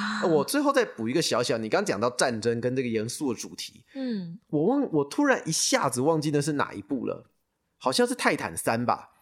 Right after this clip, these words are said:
Speaker 1: 里面有一段非常经典，是很多人童年阴影的一段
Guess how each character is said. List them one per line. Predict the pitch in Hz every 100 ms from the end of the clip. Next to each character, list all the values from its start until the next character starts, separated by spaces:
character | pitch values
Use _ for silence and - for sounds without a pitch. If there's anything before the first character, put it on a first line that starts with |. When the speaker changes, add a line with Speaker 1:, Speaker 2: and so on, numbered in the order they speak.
| -
Speaker 1:
里 | 143
面 | 208
有 | 196 123
一 |
段 | 160 147
非 | 180 180
常 | 147 123
经 | - 151
典， | 131 95
是 | 139
很 | 113
多 | 120
人 | 123
童 | - 113 113
年 | 113
阴 | 110 123
影 | 107
的 | 90 85
一 | 87
段 | 117 98